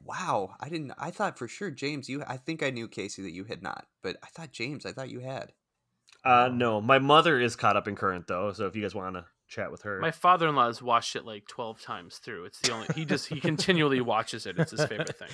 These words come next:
Speaker 2: <laughs> I did
Speaker 3: Especially
Speaker 2: see
Speaker 3: the
Speaker 2: that there's
Speaker 3: first two seasons. <laughs>
Speaker 2: I did see there's a new
Speaker 4: Yes,
Speaker 2: trailer
Speaker 4: that's
Speaker 2: for
Speaker 4: not a lie.
Speaker 2: the sh-, new show coming out in twenty twenty-two.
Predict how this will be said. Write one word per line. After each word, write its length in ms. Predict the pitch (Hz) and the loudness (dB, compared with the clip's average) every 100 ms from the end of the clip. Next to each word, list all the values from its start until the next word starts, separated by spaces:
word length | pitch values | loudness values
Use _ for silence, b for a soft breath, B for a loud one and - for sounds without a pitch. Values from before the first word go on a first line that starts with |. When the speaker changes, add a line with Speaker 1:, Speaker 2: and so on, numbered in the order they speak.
| - | -14
Speaker 2:
<laughs> 140 | - | 4
I 60 | 131 | 8
did 60 | |
Speaker 3:
Especially 260 | 156 165 180 | 8 10 10
Speaker 2:
see 60 | 170 | 10
Speaker 3:
the 40 | |
Speaker 2:
that 120 | 156 | 8
there's 200 | 151 156 - | 8 6 4
Speaker 3:
first 80 | |
two 100 | 151 | 0
seasons. 640 | 127 - 104 - - - - 202 - | -2 -4 -8 -10 -6 -6 -4 -4 -4
<laughs> 280 | - - _ | -8 -10 _
Speaker 2:
I 80 | - | 2
did 120 | 151 | 2
see 120 | 175 | 4
there's 180 | 165 147 | 4 4
a 60 | 143 | 6
new 80 | 143 | 6
Speaker 4:
Yes, 140 | 131 | 8
Speaker 2:
trailer 340 | 127 127 131 | 6 6 6
Speaker 4:
that's 100 | 127 | 4
Speaker 2:
for 160 | 120 120 | 4 6
Speaker 4:
not 160 | 113 110 | 4 2
a 60 | |
lie. 120 | 107 | 0
Speaker 2:
the 220 | 113 107 101 | 2 2 -2
sh-, 100 | - _ - | -8 _ -4
new 220 | 120 131 | 0 2
show 240 | 127 120 | 4 2
coming 200 | 110 120 | 2 -2
out 100 | 113 | -2
in 80 | 107 | -4
twenty 280 | - 113 110 | -8 -8 -8
twenty-two. 600 | 117 113 98 135 107 110 | -6 -6 -6 -4 -2 -4